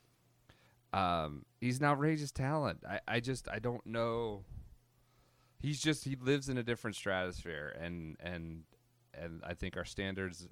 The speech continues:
and expectations should be higher for him. Um, I think the praise should come, but I,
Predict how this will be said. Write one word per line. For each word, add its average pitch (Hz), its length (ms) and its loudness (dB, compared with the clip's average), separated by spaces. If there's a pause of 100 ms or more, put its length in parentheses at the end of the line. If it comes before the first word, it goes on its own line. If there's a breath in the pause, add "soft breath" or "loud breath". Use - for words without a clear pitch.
and 82 100 -6
expectations 90 720 -6
should - 120 -14
be 82 80 -8
higher 87 360 0
for 101 180 -8
him. 98 320 -4 (540)
Um, 78 360 0
I 82 80 -2
think 85 260 -6
the - 80 -12
praise 87 440 0
should - 260 -12
come, 104 320 -2
but 98 220 -2
I, 80 160 -6